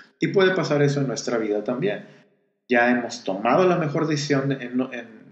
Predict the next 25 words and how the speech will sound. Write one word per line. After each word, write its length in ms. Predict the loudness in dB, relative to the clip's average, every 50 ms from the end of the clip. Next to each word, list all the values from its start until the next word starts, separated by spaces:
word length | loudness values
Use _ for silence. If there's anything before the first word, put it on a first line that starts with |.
| -20 -20 -20 -20 _
la 140 | -6 -2 2
vida, 400 | 4 4 4 4 4 2 2 2
que 120 | 0 -4 -4
es 100 | -4 -6
aceptar 360 | -8 -10 -8 -4 -2 0 0
a 120 | 0 0
Jesús, 440 | -2 -6 -6 -8 -8 -8 -10 -10 -12 -18 -20 -20 -20 -20 -20 _ _ _ _ -8
y 220 | -6 -6 -6 -4 -4
pensamos 680 | -2 -2 0 0 0 2 2 4 4 4 2 0 0 0
que 300 | 0 0 0 0 0 0
vamos 260 | 0 0 0 0 -2 -4
a 20 |
estar 240 | -4 -4 -2 -2 -2
en 60 | -2
el 140 | -2 0 2
pacto, 420 | 2 2 2 0 0 -2 -2 0
pero 200 | 0 2 4 6
lo 120 | 6 6 6
olvidamos, 720 | 6 6 6 6 6 4 2 0 -4 -8 -12 -14 -16 -8 -4
así 220 | -2 0 0 0
como 220 | 0 -2 -2 0 0
ellos 220 | 0 0 -2 -2
olvidaron 600 | 0 2 4 6 6 6 4 4 2 0 0 0
de 60 | 2 2
obedecer. 580 | 2 2 0 -2 -2 -4 -6 -10 -10 -12 -12